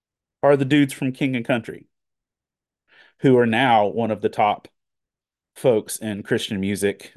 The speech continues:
um, and for movie soundtracks, for partnering with Dolly Parton on stuff. Like,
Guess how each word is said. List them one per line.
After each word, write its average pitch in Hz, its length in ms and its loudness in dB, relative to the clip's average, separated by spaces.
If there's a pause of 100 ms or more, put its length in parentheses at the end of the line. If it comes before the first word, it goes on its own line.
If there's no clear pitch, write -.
(120)
um, 92 540 -6 (640)
and 101 560 -4
for 98 180 -4
movie 110 280 -2
soundtracks, 107 960 -2
for 92 400 -10 (380)
partnering 110 400 -2
with 95 100 -6
Dolly 95 260 0
Parton 123 420 -2
on 117 180 -6
stuff. 113 540 0
Like, 101 340 -6